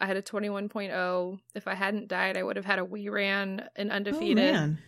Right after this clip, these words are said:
Speaker 1: and I got a Ghost in the Night. And it was a
Speaker 2: Nice.
Speaker 1: disgusting match. And, um, I was way too overpowered for their team, and I
Speaker 2: Mm-hmm.
Speaker 1: feel really bad, actually. Because we just, like, raffle stomped them into the ground. Um, and I don't like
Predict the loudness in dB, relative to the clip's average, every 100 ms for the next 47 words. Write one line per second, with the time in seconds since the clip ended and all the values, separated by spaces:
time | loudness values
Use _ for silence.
0 | -10 0 4 6 6 4 0 -2 -4 -6
1 | -4 -4 -4 -8 _ -4 0 2 4 6
2 | 6 4 -2 -4 -4 -8 -8 -4 -4 -8
3 | -14 _ _ -4 -2 -2 -4 -6 -4 -2
4 | -2 -4 -10 -12 _ 0 2 2 0 -2
5 | -2 -2 -2 -4 -4 -2 -2 -2 -4 -6
6 | -2 0 2 2 0 0 -4 -8 -8 -4
7 | -2 -2 -4 -6 -8 -8 -8 -16 -16 -6
8 | -4 -2 -2 -4 -6 -8 -4 -4 -4 -8
9 | -8 -8 -12 -12 -10 -10 -8 -8 -8 -12
10 | _ _ -4 0 0 -2 -6 -12 -16 _
11 | -4 -2 -2 -2 -2 -2